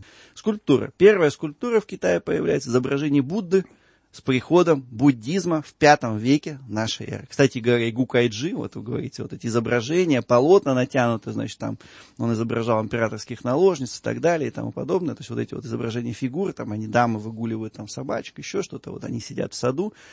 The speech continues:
абсолютно без перспективы, какие-то вот детская аппликация, судя по уровню, значит, качества изобразительного искусства. Опять же, не критикую, говорю, просто объективно это говорю. То же самое, скульптура появляется с буддизмом. И изображают лежащий Будда, сидящий Будда.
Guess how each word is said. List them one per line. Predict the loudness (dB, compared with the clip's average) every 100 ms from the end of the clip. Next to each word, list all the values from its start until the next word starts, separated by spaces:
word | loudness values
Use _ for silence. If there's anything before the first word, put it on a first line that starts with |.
| 0
абсолютно | 0 4 2 2 0
без | 0 0
перспективы, | -4 -10 -8 -8 -4 -2 -2
какие-то | -6 -10 -8 -8
вот | -10 -14 -20 -16 2
детская | 4 4 0
аппликация, | 0 -2 -4 -4 -6 -12
судя | -8 -6
по | 2
уровню, | 2 2 -2 -6
значит, | -8 -8 -4
качества | -2 -2 -6 -8 -6 -4
изобразительного | -4 -4 -6 -4 -4
искусства. | -6 -10 -6 2
Опять | 4
же, | 4
не |
критикую, | 0 -2 -4 2 2 2 -6
говорю, | -8 -4 -4
просто | -6 -4 -2
объективно | -2 -6 -6 -2 -2
это | -4 -8
говорю. | -6 -6 -10 -20 -20 _
То | 4 4
же |
самое, | 4 0 -2
скульптура | -8 -4 0 0 2
появляется | 2 4 2 0
с | -6
буддизмом. | -6 -6 -8 -4 -2 -4 -6 _ _ _ _
И | 2 4
изображают | 6 6 6 6 6 6
лежащий | 2 6 6 6 0
Будда, | -6 -6 -4 -4 -6
сидящий | -8 2 6 6 4 -8
Будда. | -8 -6 -8 -10